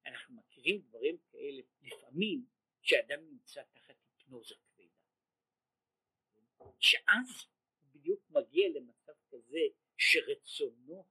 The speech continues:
ה-, העצמי מתבטל, ואז הוא נעשה כלי גמור לרצון של אחר.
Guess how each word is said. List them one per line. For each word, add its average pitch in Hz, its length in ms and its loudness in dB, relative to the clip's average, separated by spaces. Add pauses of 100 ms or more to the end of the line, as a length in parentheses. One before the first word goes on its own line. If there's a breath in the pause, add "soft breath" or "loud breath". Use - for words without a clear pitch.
ה-, - 80 -20 (360)
העצמי - 680 -12
מתבטל, 117 640 -4 (480)
ואז 135 280 4
הוא 165 100 -20
נעשה 139 340 -10
כלי 185 440 -6
גמור 143 680 -6
לרצון 117 540 -14
של - 200 -20
אחר. - 320 -16